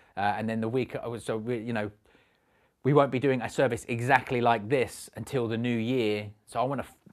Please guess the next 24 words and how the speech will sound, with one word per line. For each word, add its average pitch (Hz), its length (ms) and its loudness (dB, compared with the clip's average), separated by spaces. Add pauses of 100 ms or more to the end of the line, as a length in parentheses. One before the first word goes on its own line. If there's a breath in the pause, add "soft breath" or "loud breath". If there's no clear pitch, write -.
sort - 220 -10
of - 20 -12
say 127 260 -2
over 151 260 2
this 143 200 -8
Christmas - 480 -8
period, 143 300 0
when 131 160 -4
you 139 80 0
get 147 260 -2 (240 soft breath)
the 123 100 -6
chance 170 300 -2
to 175 100 -6
spend 156 340 -4
time 160 260 0
with 131 160 -6
people, 92 580 -8 (1600)
love 135 320 -2
God, 127 360 -2 (580)
love 120 240 0
your 127 120 -4
neighbour, 107 580 -4 (420)
make 104 240 -8
disciples. - 840 -12